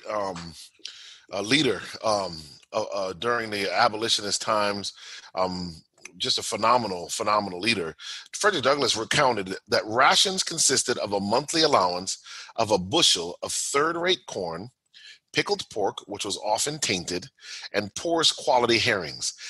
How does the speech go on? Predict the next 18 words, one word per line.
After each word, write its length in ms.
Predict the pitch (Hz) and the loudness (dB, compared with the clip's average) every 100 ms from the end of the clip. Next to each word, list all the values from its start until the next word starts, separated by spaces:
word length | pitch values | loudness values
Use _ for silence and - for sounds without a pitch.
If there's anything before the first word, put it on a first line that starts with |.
| - - | -16 0
barely 340 | 123 170 196 | 6 8 8
enough 260 | 190 139 123 | 8 6 4
to 120 | 110 | 2
sustain 520 | 120 110 - 117 113 | 4 4 6 4 4
grown 360 | 98 117 156 147 | 0 0 2 4
men 180 | 117 113 | 4 4
and 160 | 110 | 4
women 240 | 113 101 95 | 0 0 -4
through 180 | 107 | -8
their 160 | 98 92 | -4 -4
back-breaking 880 | 78 135 110 123 - 110 131 113 107 | -4 2 4 4 0 -4 -2 0 2
labors 380 | 104 101 101 - | 2 2 0 -4
in 160 | 101 | -4
the 80 | 98 | -4
field. 460 | - 107 80 - - - - - _ - - | -4 -6 -6 -8 -16 -16 -16 -16 _ -8 2
Don't 220 | 135 131 | 2 4
miss 160 | 120 - | 2 2
this. 280 | 76 - | 2 2